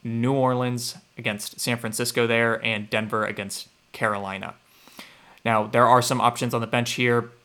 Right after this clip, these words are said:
Obviously, right now, you heard me say Kenyon Drake as the super flex. Ethan does have Tom Brady and Matthew Stafford he can plug in there. He's also got D K Metcalf on his bench. It looks like David Njoku could come back.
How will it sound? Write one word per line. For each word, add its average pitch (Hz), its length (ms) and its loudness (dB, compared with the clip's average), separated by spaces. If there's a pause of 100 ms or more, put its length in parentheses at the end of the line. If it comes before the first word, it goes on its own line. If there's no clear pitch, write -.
Obviously, 117 420 2
right 120 260 2
now, 110 240 4
you 110 180 -2
heard 113 140 -2
me 110 80 -6
say 104 140 -6
Kenyon 110 400 -4
Drake 110 260 -4
as 107 140 -10
the 117 60 -16
super 117 260 -4
flex. 120 420 -2
Ethan 127 440 -6
does 139 240 6
have 120 280 2
Tom 117 300 2
Brady 110 340 -4
and 110 140 -6
Matthew 107 260 -6
Stafford 117 440 0
he 123 60 -10
can 113 140 -8
plug 113 200 -2
in 110 100 -6
there. 110 200 -2
He's 113 200 -6
also 104 220 -2
got 110 160 -14
D 117 120 -6
K 110 160 -8
Metcalf 117 460 2
on 117 80 2
his 113 100 -4
bench. 117 280 -4
It - 420 -16
looks 120 180 -2
like 110 160 -4
David 113 280 2
Njoku 131 500 0
could - 160 -4
come 120 180 -2
back. 117 320 4